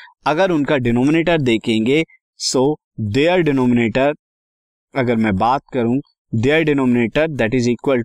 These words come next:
to Q है, वो क्या होगा? या तो टू होगा या फ़ाइव होगा या टू और फ़ाइव का जो है मल्टीप्लाई होगा, यानी टू की पावर m into फ़ाइव की पावर n, जहां m और n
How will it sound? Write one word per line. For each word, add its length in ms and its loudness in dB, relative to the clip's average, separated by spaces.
to 80 0
Q 220 2
है, 160 0
वो 220 -2
क्या 160 0
होगा? 360 0
या 240 0
तो 160 -2
टू 360 -2
होगा 320 2
या 180 0
फ़ाइव 400 -2
होगा 220 0
या 140 2
टू 300 0
और 80 0
फ़ाइव 260 -2
का 100 0
जो 160 0
है 80 0
मल्टीप्लाई 560 0
होगा, 240 -8
यानी 240 2
टू 240 -2
की 140 -2
पावर 440 0
m 80 0
into 260 0
फ़ाइव 280 -2
की 80 -2
पावर 440 0
n, 20 -2
जहां 260 -2
m 240 2
और 180 2
n 60 -4